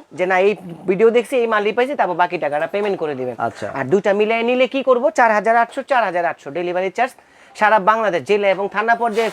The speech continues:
Speaker 1: ফ্রি। মাত্র
Speaker 2: আচ্ছা।
Speaker 1: সাত দিনের অফার থাকবে, হোম ডেলিভারি দিতে পারবো না ভাই আপনাকে আমরা।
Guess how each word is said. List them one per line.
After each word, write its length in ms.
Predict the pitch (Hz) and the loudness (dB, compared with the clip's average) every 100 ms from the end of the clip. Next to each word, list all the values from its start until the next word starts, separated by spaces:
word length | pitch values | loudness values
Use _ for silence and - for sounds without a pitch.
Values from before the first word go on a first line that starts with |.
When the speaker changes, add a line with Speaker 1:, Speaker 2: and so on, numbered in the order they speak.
| - | -6
Speaker 1:
ফ্রি। 120 | 139 - _ - - | -12 -12 _ -12 0
মাত্র 220 | 185 214 | 0 0
Speaker 2:
আচ্ছা। 160 | 220 233 | 0 0
Speaker 1:
সাত 80 | 190 | 2
দিনের 240 | 190 202 | 0 2
অফার 220 | 214 226 | 2 4
থাকবে, 340 | 233 240 220 285 349 _ _ - | 2 0 2 0 0 _ _ 0
হোম 140 | 226 294 | 4 6
ডেলিভারি 360 | 294 262 233 208 | 4 2 0 0
দিতে 220 | 208 202 | -2 -2
পারবো 240 | 175 143 135 | -2 -2 -4
না 100 | 131 | -6
ভাই 140 | 131 | -6
আপনাকে 320 | 123 123 123 127 | -8 -8 -10 -10
আমরা। 220 | 120 110 | -10 -14